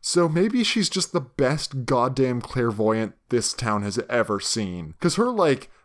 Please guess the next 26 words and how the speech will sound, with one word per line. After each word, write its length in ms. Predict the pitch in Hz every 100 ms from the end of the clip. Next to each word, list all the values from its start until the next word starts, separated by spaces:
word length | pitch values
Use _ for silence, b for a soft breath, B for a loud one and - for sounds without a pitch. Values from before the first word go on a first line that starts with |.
| -
maybe 320 | 143 208 233
Glory's 480 | 143 123 131 143 131
an 160 | 113 101 _ _
ancient 380 | 135 131 - 175
evil 440 | 214 226 147 92 b b
that 140 | 156
has 280 | 135 214 247
no 180 | 170 139
name 280 | 117 113 151
because 280 | 151 139 127
she 140 | 143
predates 520 | 135 123 123 151 151
language 440 | - 226 208 117 -
and 180 | 139 139
thus 240 | 170 196 -
isn't 260 | 170 196 170
in 200 | 175 165
any 220 | 165 180
of 80 | 170
these 180 | 165 139
books 380 | - 226 - - b _
because 300 | 208 - 214
she 140 | - 202
can't 360 | - 214 -
be 140 | 196 202
named. 500 | 220 254 156 95